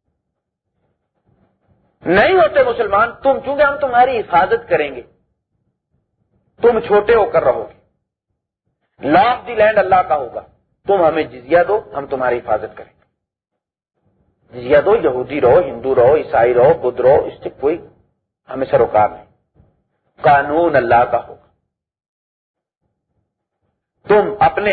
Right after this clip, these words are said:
آئلی جو تمہارے قوانین ہیں، ان کے اندر تم اپنے یہاں فیصلہ کر لو، تمہارا جو بھی، آ، پریسٹ ہوگا، تمہارا جو بھی فیصلہ کرے گا، اپنی کتاب کے مطابق ہمیں قبول ہے۔ ہندوازم کے مطابق فیصلہ کرتے ہیں،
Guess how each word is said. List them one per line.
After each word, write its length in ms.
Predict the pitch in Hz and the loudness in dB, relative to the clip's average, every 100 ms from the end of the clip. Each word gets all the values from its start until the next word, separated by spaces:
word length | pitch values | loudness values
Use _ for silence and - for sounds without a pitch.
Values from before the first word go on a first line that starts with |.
| 160 | -2
آئلی 360 | - 156 190 190 - _ _ | 0 -2 -2 -8 -12 _ _
جو 160 | 135 156 | -2 -2
تمہارے 320 | 147 139 156 | 0 0 0
قوانین 400 | 156 139 143 147 | 0 0 -2 -8
ہیں، 100 | 117 _ _ _ - | -12 _ _ _ -6
ان 180 | 175 185 | -4 0
کے 120 | 190 | 0
اندر 220 | 180 196 | 2 -2
تم 200 | 208 202 | 0 0
اپنے 300 | 160 175 180 | 0 0 -6
یہاں 260 | 147 139 147 _ _ _ | -4 -4 -6 _ _ _
فیصلہ 300 | 135 113 139 | -6 -2 -2
کر 200 | 123 117 | 0 -4
لو، 140 | - - _ _ - | -6 -16 _ _ -8
تمہارا 360 | 135 147 175 | -2 2 2
جو 280 | 175 170 185 | 0 0 0
بھی، 220 | 180 190 165 _ _ - | 0 -8 -12 _ _ -2
آ، 100 | 139 147 143 - - - _ _ _ _ - - | 2 4 2 0 -8 -14 _ _ _ _ -20 -8
پریسٹ 380 | 165 170 190 - | -2 0 -2 0
ہوگا، 280 | 175 160 175 | 0 4 2
تمہارا 340 | 170 156 180 | 2 0 0
جو 140 | 165 175 | 0 -2
بھی 100 | 180 | -2
فیصلہ 340 | 175 151 175 | 0 0 0
کرے 260 | 170 165 180 | -2 0 2
گا، 60 | 175 | 0
اپنی 200 | 185 190 | -2 -10
کتاب 340 | 180 180 180 | 0 0 0
کے 60 | 220 | -6
مطابق 360 | 196 190 226 | 0 0 0
ہمیں 160 | 170 165 | -6 -6
قبول 320 | 151 131 113 | -4 -4 -4
ہے۔ 40 | - 123 | -10 -10
ہندوازم 380 | 143 170 190 | -4 -2 0
کے 60 | 190 | 0
مطابق 360 | 185 185 202 196 | 2 2 2 0
فیصلہ 240 | 190 214 | 0 0
کرتے 340 | 220 220 214 | 0 -2 -6
ہیں، 60 | 254 | -14